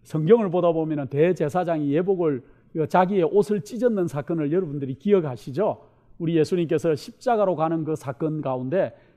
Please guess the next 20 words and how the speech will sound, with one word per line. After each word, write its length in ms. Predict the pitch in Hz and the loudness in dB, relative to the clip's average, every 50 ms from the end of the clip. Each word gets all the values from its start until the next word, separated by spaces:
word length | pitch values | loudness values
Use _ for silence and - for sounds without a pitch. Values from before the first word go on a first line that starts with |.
| _ - | _ -12
대제사장이 1120 | - 127 139 151 156 156 151 - 143 - - 165 143 151 147 143 143 143 135 123 120 123 - | -6 0 2 2 2 2 2 -2 -4 -2 -2 -2 -2 -2 -2 -2 -2 -2 -4 -4 -8 -10 -10
자기의 420 | - 160 160 151 151 160 143 135 - - | -6 -4 -4 -2 -2 -4 -4 -4 -4 -4
옷을 320 | 240 - - 262 233 175 | -4 -4 -4 -6 -6 -6
찢었던 560 | - - 233 185 180 175 - - 156 127 107 - - - _ _ - - | -8 -8 -6 -2 -2 -2 -2 -2 -4 -6 -6 -8 -20 -20 _ _ -6 -2
그러한 280 | 269 262 240 226 202 160 | 0 0 2 2 0 0
것들을 280 | 165 139 - 165 156 | -2 -2 -2 -2 -2
우리가 320 | 139 139 139 160 147 147 - | 0 0 -2 0 -2 -2 -4
기억을 380 | - - 175 175 160 156 135 | -2 -2 0 0 0 0 -2
할 140 | 135 135 131 | -4 -6 -6
수 140 | - - 139 | -8 -10 -10
있는데, 480 | 123 120 127 143 139 143 190 175 120 - - - - _ _ _ _ - | -8 -8 -8 -8 -4 -2 -2 -2 -2 -4 -8 -20 -20 _ _ _ _ -4
어, 380 | 151 147 143 139 135 135 135 127 | -2 0 0 0 0 -2 -4 -6
하나님께 880 | - - 294 302 277 247 220 196 185 160 - - 208 202 156 127 113 - | -8 -6 -4 -2 -2 0 -2 -2 -2 -2 0 0 2 2 2 -2 -4 -6
대제사장의 920 | - 131 151 196 233 247 - 214 185 160 196 202 202 196 190 180 165 156 131 | -4 0 2 2 2 2 2 -2 -2 -2 -2 -4 -4 -4 -4 -4 -4 -4 -4
그 360 | - 151 147 143 139 123 - _ _ - - _ _ _ _ _ _ _ - | -4 -2 -2 -2 -4 -6 -10 _ _ -20 -20 _ _ _ _ _ _ _ -4
옷이 460 | - 233 233 - - 269 233 190 - | -2 -2 -2 -2 -2 -4 -4 -4 -4
찢어진다. 680 | - - - 190 156 190 165 135 139 131 117 113 107 104 | -10 -12 -6 -2 0 0 0 0 -4 -6 -8 -10 -12 -4
그거는 360 | - 196 196 220 240 233 214 165 | 0 2 2 2 0 -4 -6 -6
대제사장의 760 | - 143 180 214 226 214 190 - 220 190 208 202 185 160 160 | -2 -2 -2 -2 -2 -4 -4 -4 -6 -6 -6 -4 -4 -4 -4
역할이 460 | 170 160 - 208 208 196 220 254 | -4 -4 -4 -2 -2 -2 -2 -4